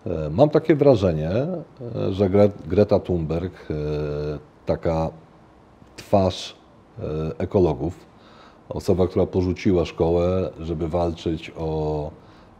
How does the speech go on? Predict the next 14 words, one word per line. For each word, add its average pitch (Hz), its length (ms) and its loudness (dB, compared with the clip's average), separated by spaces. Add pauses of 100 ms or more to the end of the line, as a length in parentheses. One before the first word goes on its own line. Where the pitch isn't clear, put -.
e, 76 300 -4
ekologię, 80 720 0
o 76 300 -4
planetę, 73 640 -4 (120)
o 76 80 -4
życie 80 300 -4
na 69 120 -6
planecie. 64 520 -12 (880)
Osoba, 104 400 4
która 85 540 2 (120)
jeździ 95 760 2 (300)
po 98 100 -4
całym 113 300 4
świecie 90 500 2